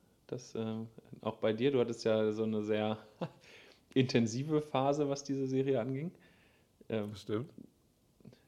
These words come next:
Speaker 1: das, äh, deswegen glaub ich, dass die auch was, was Gutes hat.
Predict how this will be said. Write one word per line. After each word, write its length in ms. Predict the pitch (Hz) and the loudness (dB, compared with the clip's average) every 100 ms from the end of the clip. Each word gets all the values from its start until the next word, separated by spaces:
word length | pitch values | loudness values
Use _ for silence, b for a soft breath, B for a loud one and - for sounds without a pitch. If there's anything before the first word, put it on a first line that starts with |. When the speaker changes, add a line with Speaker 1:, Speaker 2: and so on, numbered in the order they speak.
| b b - | b b -14
Speaker 1:
das, 300 | - - - | -14 -12 -10
äh, 180 | 107 104 | -8 -8
deswegen 260 | 107 107 | -8 -6
glaub 180 | 107 123 | 0 0
ich, 100 | 147 | -2
dass 200 | - - | -10 -8
die 100 | - | -4
auch 220 | 117 - | -4 -4
was, 320 | 110 - - - _ _ _ b b b b b _ - | -8 -8 -18 -20 _ _ _ b b b b b _ -10
was 180 | - - | -8 -8
Gutes 300 | 117 107 107 | -6 -6 -2
hat. 140 | 104 | -4